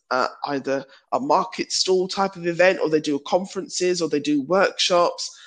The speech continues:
Um, they put together videos last year, which I thought was great. We even had a little bit of a, um, I don't know what you call it, when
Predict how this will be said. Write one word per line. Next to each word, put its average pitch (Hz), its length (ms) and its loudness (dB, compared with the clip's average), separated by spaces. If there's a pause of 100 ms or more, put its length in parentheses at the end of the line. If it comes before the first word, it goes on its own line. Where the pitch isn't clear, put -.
(300)
Um, 170 200 4
they 160 100 4
put - 200 -8
together 160 360 4
videos 190 560 2
last 185 380 4
year, 185 160 2
which 180 160 -2
I 180 40 -2
thought - 200 -12
was 147 140 -2
great. 185 300 2
We 180 100 -2
even 190 200 -2
had 180 160 4
a 180 60 4
little 180 260 2
bit 165 160 -2
of 165 140 4
a, 160 240 4 (480)
um, 151 400 4
I 175 80 0
don't 175 160 -2
know 165 60 0
what 165 120 -4
you 156 80 -2
call 185 300 -2
it, - 80 -4
when 156 260 2